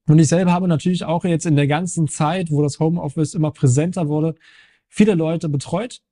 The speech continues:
die auch im Homeoffice arbeiten und genau die gleichen Probleme haben, die ich gerade geschildert habe. Denn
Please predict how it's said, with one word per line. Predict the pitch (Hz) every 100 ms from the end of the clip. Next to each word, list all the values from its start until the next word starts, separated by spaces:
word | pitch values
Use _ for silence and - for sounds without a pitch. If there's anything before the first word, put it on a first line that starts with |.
| _ _
die | 185
auch | 165 175
im | 151
Homeoffice | 139 220 202 180 175
arbeiten | - 156 170 165
und | 160 139
genau | 147 156 180 202
die | 175
gleichen | 170 160 165 156
Probleme | 143 139 160 170 170 - - - _ -
haben, | - 151 185 240 220 _ _ _
die | 156
ich | 139
gerade | 151 151
geschildert | 139 - 185 190 147
habe. | 160 - 175 -
Denn | 143 156 202